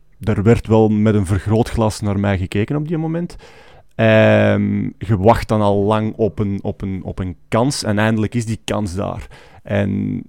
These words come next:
ik stond toen, eh, ik was toen centrale verdediger ondertussen. Maar ik ben linksvoetig uiteraard, dus ik had altijd links gespeeld. En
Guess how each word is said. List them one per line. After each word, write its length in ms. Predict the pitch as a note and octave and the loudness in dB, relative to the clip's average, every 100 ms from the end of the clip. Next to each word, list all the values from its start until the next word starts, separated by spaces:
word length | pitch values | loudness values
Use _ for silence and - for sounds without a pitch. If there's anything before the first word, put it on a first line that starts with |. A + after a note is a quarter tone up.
| _ | _
ik 200 | G#2 G2 | -8 -8
stond 440 | - - G#2 G#2 - | -8 -6 -4 -4 -6
toen, 420 | - G2+ G2+ G2+ | -6 -4 -2 -4
eh, 100 | F#2+ | -4
ik 120 | G2 - | -4 -6
was 140 | F#2 | -6
toen 120 | G2+ | -4
centrale 460 | F#2 F#2+ F#2+ F#2+ F#2 | -4 -4 -2 -2 -2
verdediger 440 | E2+ G2 A2 A#2 | -2 0 0 0
ondertussen. 540 | A#2 A#2 - A#2+ B2 A2+ - - - - - - _ _ - - - | -2 -4 -4 -4 -4 -6 -12 -20 -20 -20 -20 -20 _ _ -20 -18 0
Maar 320 | A2+ B2+ A#2+ | 6 6 6
ik 140 | G2 | 6
ben 180 | B2+ B2+ | 8 10
linksvoetig 520 | C#3 C#3+ - C#3 C3+ | 10 8 8 6 6
uiteraard, 440 | A#2 A2+ A2 G2+ - | 4 4 2 0 -2
dus 100 | G2 | -4
ik 80 | |
had 140 | G#2 G#2 | -2 2
altijd 260 | G#2+ G2+ | 0 2
links 200 | A2 A#2+ - | 2 2 0
gespeeld. 480 | - - A#2+ A#2+ | -4 2 2 2
En 220 | - A2+ | 0 0